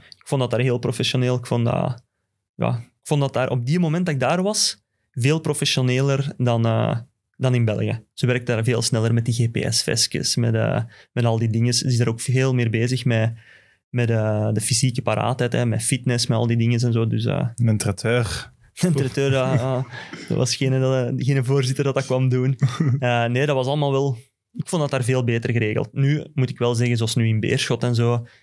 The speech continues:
Speaker 1: en als ik van andere jongens hoor in België, is dat ook wel allemaal, allee,
Speaker 2: Ja, ja.
Speaker 1: tien stappen vooruit gegaan, ze.
Speaker 2: Oh, het is precies begonnen.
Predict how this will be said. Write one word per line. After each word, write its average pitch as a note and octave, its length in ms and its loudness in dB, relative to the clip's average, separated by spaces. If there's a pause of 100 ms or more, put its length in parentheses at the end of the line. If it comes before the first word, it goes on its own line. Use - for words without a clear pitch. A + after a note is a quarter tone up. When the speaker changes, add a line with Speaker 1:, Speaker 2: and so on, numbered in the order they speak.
(160)
Speaker 1:
en A2+ 140 2
als G#2+ 100 2
ik A2+ 120 -2
van G#2+ 160 0
andere A#2 260 0
jongens A2+ 240 0
hoor A2+ 160 2
in A2+ 120 2
België, A2 260 2
is - 220 -2
dat G#2+ 160 0
ook A2+ 120 -4
wel - 160 -2
allemaal, A2 600 -2 (460)
allee, A2 200 0
Speaker 2:
Ja, G#2 80 2
ja. F#2 300 -2 (140)
Speaker 1:
tien B2 180 0
stappen A2+ 340 0
vooruit G#2+ 300 -2
gegaan, A2+ 300 0
ze. B2 100 -2 (580)
Speaker 2:
Oh, C#3 260 -2 (680)
het - 120 -20
is - 80 -8
precies A#2+ 320 -2
begonnen. A#2+ 400 0